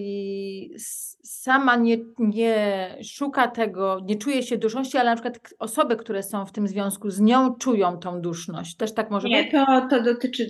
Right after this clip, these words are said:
Speaker 2: mojej, to dotyczy mojej percepcji. Może być też tak, zdarzało mi się widzieć coś takiego, że, y, to dotyczy jakiejś bardzo bliskiej relacji rodzinnej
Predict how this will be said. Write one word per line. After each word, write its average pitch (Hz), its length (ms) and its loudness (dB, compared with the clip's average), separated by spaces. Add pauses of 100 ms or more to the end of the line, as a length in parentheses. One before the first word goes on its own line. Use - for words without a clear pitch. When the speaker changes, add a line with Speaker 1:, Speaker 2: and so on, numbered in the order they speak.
Speaker 2:
mojej, 165 480 0
to 220 100 -2
dotyczy 240 420 0
mojej 226 320 2
percepcji. - 880 -2 (460)
Może 269 440 6
być 233 380 0
też 220 300 -6
tak, 233 460 0 (280)
zdarzało 208 840 2
mi 196 140 -2
się 190 160 -8
widzieć 190 320 -8
coś - 160 -16
takiego, 202 520 0
że, 208 420 0 (540)
y, - 20 -4 (240)
to 240 120 2
dotyczy 240 380 2
jakiejś 220 360 0
bardzo 220 280 2
bliskiej 220 440 0
relacji 208 480 0
rodzinnej 180 720 0